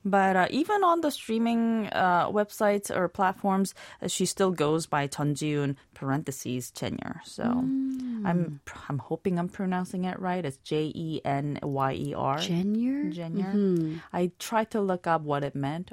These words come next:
Speaker 1: I couldn't.
Speaker 2: Find
Speaker 1: Heartfelt I knew
Speaker 2: <laughs>
Speaker 1: 'cause it's heartfelt. But,
Speaker 2: Ah.
Speaker 1: yeah. Anywho,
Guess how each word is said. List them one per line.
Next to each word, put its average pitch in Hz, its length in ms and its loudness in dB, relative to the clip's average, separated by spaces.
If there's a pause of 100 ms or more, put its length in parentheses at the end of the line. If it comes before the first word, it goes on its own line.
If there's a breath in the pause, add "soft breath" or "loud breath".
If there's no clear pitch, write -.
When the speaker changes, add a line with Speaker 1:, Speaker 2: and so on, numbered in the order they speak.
Speaker 1:
I 143 180 -8
couldn't. 135 460 -8 (160)
Speaker 2:
Find - 240 -10
Speaker 1:
Heartfelt 247 420 4
I 151 140 4
knew 160 280 0
Speaker 2:
<laughs> 214 40 2
Speaker 1:
'cause - 160 0
it's 143 160 -6
heartfelt. - 520 -6 (360 loud breath)
But, 214 80 4
Speaker 2:
Ah. 180 400 2
Speaker 1:
yeah. 143 160 -6 (680 loud breath)
Anywho, 156 840 2